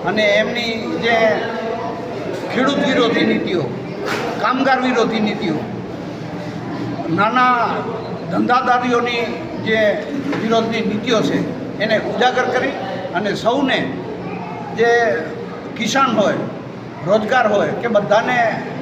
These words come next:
એમના સન્માન અને એમનું જે અધિકાર છે એ અધિકાર જળવાઈ રહે એની અમે સતત લડત કરી અને અમે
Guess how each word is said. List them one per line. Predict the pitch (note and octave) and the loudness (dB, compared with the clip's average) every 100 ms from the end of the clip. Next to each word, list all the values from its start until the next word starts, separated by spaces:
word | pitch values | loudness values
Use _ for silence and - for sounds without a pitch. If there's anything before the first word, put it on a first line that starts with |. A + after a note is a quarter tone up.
| - - | -8 -6
એમના | A3 A#3+ A3+ G3 - - - | 0 2 2 2 -2 -4 0
સન્માન | A3+ C4+ C#4+ A#3+ - - - - - - F3 | 2 4 4 4 2 -4 -4 -6 -6 -6 -4
અને | A3 | -2
એમનું | A3+ A3 A3+ A#3+ - - - - | 2 2 2 -2 -2 -2 -4 -4
જે | G#3+ A#3 A3+ G#3+ - A2+ - - - - - | 2 4 4 2 0 -4 -4 -4 -6 -4 -4
અધિકાર | F#3 C4+ - C4 | 0 2 2 2
છે | - F3 C#3 - - - - - - E3+ | 0 -2 -2 -4 -8 -10 -10 -10 -8 -2
એ | A3+ | 2
અધિકાર | F#3 A3 A3+ A#3 A3+ - - - | 2 2 2 4 4 0 -2 -2
જળવાઈ | F3+ B3+ C4+ | 2 4 4
રહે | G#3 - - - - - - | 4 0 0 -4 -6 -6 -2
એની | A3 A3+ | 0 2
અમે | G#3+ G#3 | 2 4
સતત | G3+ G#3+ G#3+ E3+ | 2 2 2 2
લડત | G3 A3+ - | 4 4 2
કરી | A3+ B3 - - - - | 0 0 -2 -6 -6 -2
અને | G3 G3 F#3+ - - C4+ - - | 2 4 4 4 4 4 6 6
અમે | A#3 G3+ | 6 4